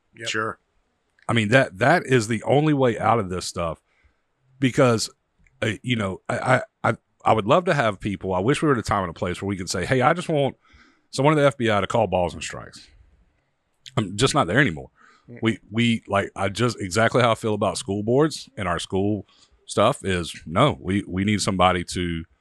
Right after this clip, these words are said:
Speaker 3: push back, to push the American values, the values of liberty.
Speaker 2: Yeah.
Speaker 3: And, and, and not just be, you know, uh, calling balls and strikes down the middle. Like, it, it, we're just past that point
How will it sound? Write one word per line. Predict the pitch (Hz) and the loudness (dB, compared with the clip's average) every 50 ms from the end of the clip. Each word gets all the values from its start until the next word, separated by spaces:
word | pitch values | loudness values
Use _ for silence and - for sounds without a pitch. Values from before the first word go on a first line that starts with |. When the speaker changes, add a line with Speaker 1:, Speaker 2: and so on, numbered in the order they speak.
| _ _ _ _ _ - | _ _ _ _ _ -6
Speaker 3:
push | 95 92 107 - | -2 -2 -2 0
back, | - 98 87 85 90 101 - - - - _ - - | 0 2 2 2 2 0 -4 -10 -20 -20 _ -20 -14
to | - - 87 85 82 80 80 82 76 | -10 -6 -6 -4 -4 -4 -6 -6 -8
push | - - 95 92 92 85 - - - _ _ - _ _ _ _ _ _ _ - | -8 -4 -2 -2 -2 -2 -6 -8 -12 _ _ -20 _ _ _ _ _ _ _ -2
the | 104 95 | -2 0
American | 87 85 90 95 101 139 113 101 | 0 2 2 2 2 0 0 0
values, | 90 80 80 80 85 110 - | 0 0 0 0 -2 -4 -4
the | 98 | -4
values | 82 78 78 82 95 101 | -4 -4 -4 -2 -2 0
of | 131 117 | 0 0
liberty. | 95 82 76 76 73 82 101 123 - 117 | 0 -2 -4 -6 -8 -8 -8 -8 -10 -8
Speaker 2:
Yeah. | 120 113 107 95 90 - _ _ _ _ _ _ _ _ _ _ _ _ - | -8 -6 -6 -8 -10 -16 _ _ _ _ _ _ _ _ _ _ _ _ -4
Speaker 3:
And, | 120 107 101 101 101 - _ - | -2 -2 -2 -2 -4 -8 _ -6
and, | 107 101 98 98 - | -4 -4 -4 -4 -4
and | 107 107 101 95 | -4 -2 -2 0
not | 92 90 92 104 113 - | 0 0 0 0 0 -2
just | 90 95 95 98 - - | -6 -4 -4 -4 -4 -4
be, | 85 90 90 90 90 90 - _ _ _ _ _ _ _ _ _ _ | -4 -4 -2 -2 -4 -6 -8 _ _ _ _ _ _ _ _ _ _
you | - 104 98 | -4 -2 0
know, | 87 82 82 80 - _ _ _ _ - | 0 0 -2 -4 -6 _ _ _ _ -8
uh, | 104 101 87 - _ _ _ | -6 -6 -6 -6 _ _ _
calling | - - 92 98 107 95 | -2 0 2 2 2 0
balls | 85 90 90 92 92 | 0 0 0 0 0
and | 101 | -2
strikes | - - 92 87 87 - | -4 -4 -4 -4 -4 -4
down | 107 104 | -4 -4
the | 120 | -2
middle. | 156 196 147 - | 0 0 0 -2
Like, | 69 80 80 87 | -4 -6 -6 -6
it, | 104 104 - - | -6 -6 -6 -6
it, | 113 107 - | -8 -6 -4
we're | 107 117 127 | -2 -2 -2
just | 127 139 131 - | -2 -2 -6 -6
past | - - 110 117 120 - | -2 -2 -2 -2 0 -2
that | 123 110 98 | -4 -4 -4
point | - - 110 101 95 95 - | -4 -6 -6 -4 -4 -6 -8